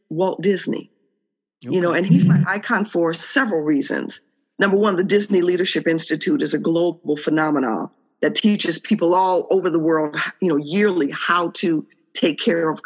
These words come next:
Speaker 1: customers, as they call them, guests in Disney World. But he said something. He said, "Whatever you do, do it well. Do it so well that people will come back to see you do it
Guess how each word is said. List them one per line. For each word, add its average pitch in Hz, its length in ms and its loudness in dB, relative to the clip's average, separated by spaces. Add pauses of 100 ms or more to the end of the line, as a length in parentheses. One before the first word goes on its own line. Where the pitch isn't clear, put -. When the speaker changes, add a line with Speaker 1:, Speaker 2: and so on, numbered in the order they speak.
(120)
Speaker 1:
customers, 147 440 -2
as 147 120 -2
they 170 140 2
call 156 260 -4
them, 131 240 -2
guests - 540 -4 (380)
in 165 160 0
Disney 185 300 2
World. 151 260 2
But 151 120 -2
he 359 220 0
said 180 380 -2
something. 143 480 -2
He 208 80 2
said, 165 380 -2 (640)
"Whatever 294 340 0
you 247 220 2
do, - 380 -2 (240)
do 160 160 0
it 147 120 -2
well. 127 340 -6 (720)
Do 214 160 4
it 214 140 -2
so - 480 -2
well 143 460 -2 (300)
that 170 180 -2
people 226 400 0
will 160 180 -2
come 220 360 0
back 190 260 -4
to - 140 -6
see 208 640 -2
you 147 300 -2
do 160 240 0
it 151 100 -4